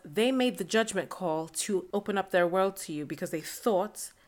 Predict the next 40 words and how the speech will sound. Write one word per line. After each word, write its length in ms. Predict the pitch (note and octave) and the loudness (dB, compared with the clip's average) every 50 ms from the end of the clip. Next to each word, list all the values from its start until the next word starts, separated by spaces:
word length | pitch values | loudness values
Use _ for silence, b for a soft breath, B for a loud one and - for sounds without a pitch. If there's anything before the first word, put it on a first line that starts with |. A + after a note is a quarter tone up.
| b b _ - | b b _ -6
that 120 | E3 D#3 | -6 -4
you 160 | - F3+ F3+ F3+ | -4 -2 0 0
are 60 | F3 | 2
the 100 | E3+ E3 | 2 2
right 200 | E3 D#3+ D#3 - | 2 2 0 0
kind 200 | - - D#3+ D#3 | -4 -6 -6 -6
of 60 | D#3 | -6
person, 380 | - G#3 G#3 G#3 G#3 - F3+ F3 | -4 -4 -4 -4 -4 -6 -6 -6
and 120 | - E3+ | -4 -2
they've 140 | E3+ F3 E3 | -2 -2 -2
discovered 480 | - E3+ - - - E3 D3 D#3+ E3 - | -4 -6 -6 -4 -4 -2 -2 -4 -4 -4
that 140 | E3 - - | -6 -4 -2
actually 340 | - F3+ - - - E3+ E3+ | -2 -2 -2 -4 -8 -6 -4
you're 140 | D#3+ D#3+ | -4 -4
not. 320 | D#3 D#3+ D#3+ D3 C3+ - - | -4 -2 -4 -4 -6 -6 -8
So 160 | - - F3 | -6 -4 -4
they've 240 | D3+ E3 D#3+ D3 - | -4 -4 -6 -8 -10
recoiled 560 | - D#3+ E3 E3 - - B3+ C4 C#4 C4+ C4 | -12 -12 -12 -10 -6 -4 -2 0 0 0 0
back 180 | G#3+ G3+ G#3 - | -2 -6 -6 -6
into 200 | G3 F#3 - F3 | -8 -8 -8 -8
themselves 500 | E3 D#3 D3 - - D#3+ D#3 D#3 D#3 - - | -8 -8 -6 -6 -4 -4 -4 -4 -6 -10 -8
and 140 | - F3 E3+ | -6 -2 0
now 140 | E3 E3+ E3+ | 0 0 0
doubt 420 | D3 C#3+ - F3 D#3 D#3+ D#3 - | -2 -2 0 0 0 0 0 -2
their 120 | D#3 D#3 D#3 | -2 -2 -2
own 200 | D3+ D3 D3+ C#3+ | -2 -4 -4 -4
judgment. 680 | F3 D#3+ D#3+ D3+ - - - - - B3+ - - - B B B B B | -4 -4 -4 -6 -8 -10 -12 -12 -12 -14 -16 -20 -20 B B B B B
Another 300 | - G#3 A3+ C4 C4 D4+ | -2 0 0 2 0 -2
thing 240 | D4 - D4+ C#4 C4 | -2 0 0 2 2
that 220 | B3 A#3 - - | 0 0 0 0
you 80 | A3+ G#3 | 0 2
may 260 | G3+ G#3+ B3 D4 D#4+ | 2 2 0 0 2
not 260 | D4+ C4+ B3 A#3 - | 2 2 2 2 0
know 440 | G#3+ A3 A#3 B3 A#3+ G#3 F3 D3+ - | 0 0 2 2 4 4 2 2 0
about 260 | - F3+ F3 E3+ - | 0 0 0 0 -2
people 260 | - - A3+ G#3+ A3 | -2 -6 -6 -4 -4
with 140 | G3 F#3+ F3+ | -4 -4 -2
anxiety 720 | F3+ E3+ E3+ D#3+ - G3 F#3 G3 G3 F#3+ - E3+ C3 - | -2 -4 -4 -2 -2 -2 -2 -2 -4 -6 -8 -8 -6 -6
is 80 | F3 E3+ | -4 -2
that 180 | - E3 - | -2 -4 -4